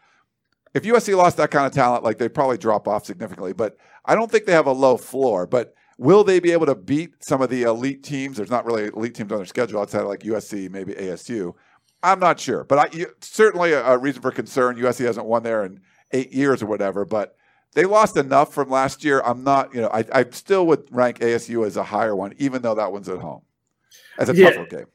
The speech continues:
Speaker 2: Yeah, it's definitely just the talent loss there. Uh, I mean, they're gonna be st-, U S C torched their really, really good secondary last year.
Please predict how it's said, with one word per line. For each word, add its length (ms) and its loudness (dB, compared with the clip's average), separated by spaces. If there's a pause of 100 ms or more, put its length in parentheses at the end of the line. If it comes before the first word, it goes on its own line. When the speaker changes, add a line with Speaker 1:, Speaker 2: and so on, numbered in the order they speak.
(120)
Speaker 2:
Yeah, 280 4
it's 160 2
definitely 360 8
just 260 4
the 80 2
talent 520 4
loss 360 2
there. 520 4
Uh, 200 4
I 120 4
mean, 360 2
they're 140 8
gonna 120 8
be 120 6
st-, 380 2 (100)
U 280 8
S 120 4
C 200 4
torched 680 6
their 180 8
really, 340 8
really 240 8
good 240 4
secondary 580 0
last 300 -2
year. 220 -6